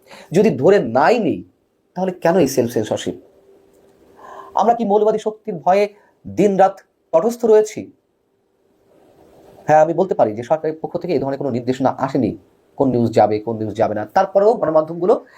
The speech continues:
এই ধরনের একটা আতঙ্কের মধ্যে রয়েছে। কেন? কারণটি কি? এর সাইকোলজিক্যাল ব্যাখ্যা তো অবশ্যই রয়েছে। সরকারের পক্ষ থেকে এটা স্পষ্ট করা হয়নি বা অভয় দেওয়া হয়নি যে বর্তমান সরকার মুক্তিযুদ্ধের বিরোধী শক্তি নয়।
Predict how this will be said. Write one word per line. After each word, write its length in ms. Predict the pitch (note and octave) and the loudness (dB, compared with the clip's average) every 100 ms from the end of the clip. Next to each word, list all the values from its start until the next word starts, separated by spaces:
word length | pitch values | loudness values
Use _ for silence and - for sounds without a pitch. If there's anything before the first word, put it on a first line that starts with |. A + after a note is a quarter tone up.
| - _ | -20 _
এই 100 | - | 0
ধরনের 260 | C#3+ D#3+ D#3+ | 2 2 2
একটা 140 | D#3 | 2
আতঙ্কের 400 | - E3 G#3 F#3+ | -2 -2 -2 -2
মধ্যে 200 | C3 A#2 | -2 -4
রয়েছে। 240 | G#2 G#2 F3+ | -6 -8 0
কেন? 200 | A3 A3 - - _ _ _ _ _ _ _ _ | 2 2 -2 -10 _ _ _ _ _ _ _ _
কারণটি 280 | A3 A#3+ F3 | -2 -2 -2
কি? 220 | - F#2+ - _ _ _ _ _ _ _ _ _ - | -8 -12 -14 _ _ _ _ _ _ _ _ _ -4
এর 60 | |
সাইকোলজিক্যাল 440 | G3 G#3 G#3+ G3+ F#3+ | -2 0 0 0 0
ব্যাখ্যা 200 | G3 - | -2 0
তো 80 | G3+ | 0
অবশ্যই 240 | A#3 G#3+ | 2 2
রয়েছে। 400 | B2 G#2 - - _ _ - _ | 2 0 -6 -12 _ _ -20 _
সরকারের 340 | - A#3 A#3 | -2 2 2
পক্ষ 160 | A#3+ A#3+ | 0 -4
থেকে 200 | A3+ A3+ G#3+ - _ _ _ _ _ _ _ _ _ _ | 0 0 0 -4 _ _ _ _ _ _ _ _ _ _
এটা 220 | G3 G#3 G#3+ G#3 - _ _ _ _ _ _ _ _ - | 2 4 4 2 -10 _ _ _ _ _ _ _ _ -16
স্পষ্ট 440 | - - C4 C4+ | -4 0 0 0
করা 180 | G3 E3 | 2 2
হয়নি 380 | D3+ C3 A#2 A2 | 2 0 -2 -2
বা 140 | C3+ | 0
অভয় 440 | C3 A#2+ D#3+ B3+ | 4 2 4 2
দেওয়া 200 | G3+ E3+ | 4 0
হয়নি 320 | C3+ A#2 A2+ A#2 | 2 -2 -4 -8
যে 180 | C#3+ | -6
বর্তমান 360 | B2 E3+ - F#3 | -2 -2 -2 -6
সরকার 300 | F3+ F#3 F3 | -4 -2 -2
মুক্তিযুদ্ধের 400 | F3 E3 E3 D#3+ | -4 -8 -6 -2
বিরোধী 240 | D3+ F#3 | 2 2
শক্তি 260 | G#3+ G#3+ F3+ | 2 -2 2
নয়। 260 | F3+ F3 | 4 4